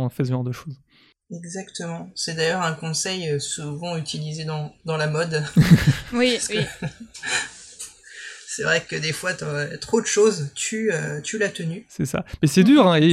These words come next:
Speaker 2: Du coup,
Speaker 1: c'est,
Speaker 2: tout
Speaker 1: je
Speaker 2: ça
Speaker 1: pense que c'est presque le plus dur d'arriver à mettre moins plutôt que, parce que ajouter, c'est facile,
Speaker 2: Ouais.
Speaker 1: ajouter, t'ajoutes, t'ajoutes, mais enlever, ça
Speaker 2: Ah
Speaker 1: reste
Speaker 2: oui,
Speaker 1: le plus
Speaker 2: hein.
Speaker 3: Ah bah oui.
Speaker 1: compliqué, et il faut arriver à se modérer, quoi.
Speaker 2: Mais y a pas un, un adage dans la mode qui dit que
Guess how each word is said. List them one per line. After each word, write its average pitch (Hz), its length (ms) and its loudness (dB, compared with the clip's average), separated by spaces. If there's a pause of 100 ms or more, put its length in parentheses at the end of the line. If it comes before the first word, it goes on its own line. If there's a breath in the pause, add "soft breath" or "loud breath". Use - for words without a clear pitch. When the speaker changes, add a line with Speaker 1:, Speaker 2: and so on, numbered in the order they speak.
(160)
Speaker 2:
Du 165 60 4
coup, 285 120 -4
Speaker 1:
c'est, 151 120 2
Speaker 2:
tout - 160 0
Speaker 1:
je - 60 -2
Speaker 2:
ça 254 220 4
Speaker 1:
pense 233 80 4
que 233 80 -6
c'est 151 80 0
presque - 260 -4
le 160 120 -2
plus 170 200 -2
dur 185 240 2
d'arriver 147 480 4
à 127 180 4
mettre 135 360 4
moins 180 400 8
plutôt 156 400 -2
que, 135 320 2 (260 loud breath)
parce - 140 -6
que - 40 8
ajouter, 175 360 8
c'est 175 160 4
facile, 170 320 8
Speaker 2:
Ouais. 147 140 12
Speaker 1:
ajouter, 180 200 6
t'ajoutes, 156 320 6
t'ajoutes, 151 360 4
mais 143 160 4
enlever, 147 380 8
ça 160 160 0
Speaker 2:
Ah 247 100 8
Speaker 1:
reste 285 120 4
Speaker 2:
oui, - 60 4
Speaker 1:
le - 60 4
plus - 60 2
Speaker 2:
hein. 240 60 4
Speaker 3:
Ah 240 60 4
bah 247 100 2
oui. 247 60 6
Speaker 1:
compliqué, 262 320 2 (340)
et 127 40 0 (460 loud breath)
il 151 60 -6
faut 147 160 -4
arriver 143 240 2
à 156 60 2
se - 120 -6
modérer, 143 400 6
quoi. - 140 -4 (160 loud breath)
Speaker 2:
Mais 226 60 2
y 233 80 6
a 233 60 4
pas 302 200 -2 (880)
un, 214 80 4
un 208 100 2
adage 208 460 2
dans 208 160 0
la 196 140 0
mode 220 240 -2
qui - 260 -8
dit 220 320 -6
que 185 540 -4